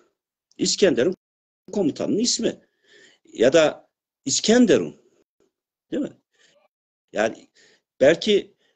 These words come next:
e, şunu da söylememiz gerekecek. Yanlış anlaşılmaz. Belki o kitabın ortasından gittik abi. Başını alırsak şunu söyleyebiliriz. Yani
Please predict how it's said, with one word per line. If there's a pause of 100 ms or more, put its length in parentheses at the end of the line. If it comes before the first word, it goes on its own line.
(240)
e,
şunu
da
söylememiz
gerekecek.
Yanlış
anlaşılmaz.
Belki
o
kitabın
ortasından
gittik
abi.
Başını
alırsak (240)
şunu
söyleyebiliriz. (500)
Yani